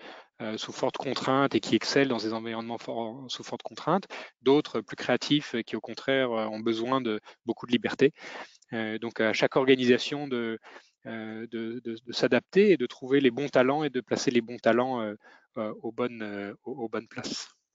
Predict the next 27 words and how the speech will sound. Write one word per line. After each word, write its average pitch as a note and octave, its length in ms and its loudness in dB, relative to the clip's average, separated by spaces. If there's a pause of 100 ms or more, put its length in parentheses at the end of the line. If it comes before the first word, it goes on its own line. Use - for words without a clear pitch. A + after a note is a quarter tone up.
(320)
Voilà. G#2 220 -4 (380)
Un B2 80 2
immense D#3+ 300 2
merci E3 340 6
à, C#3+ 220 6
à C#3 120 2
tous. - 320 -6
Euh, B2 180 2
il A#2 80 0
est, A#2 220 8 (260)
il A#2+ 100 2
est A#2+ 60 6
déjà, B2 400 6
euh, A2 340 2 (300)
euh, A2+ 200 -6
douze B2 140 -4
heures C3 120 2
dix-huit. A#2+ 340 2
On A#2+ 80 -6
essaye A#2+ 200 4
d'être A2+ 120 2
très - 180 2
rigoureux B2+ 360 6
dans A#2+ 100 0
le A2+ 80 -6
timing A#2+ 440 2
chez, A2 260 0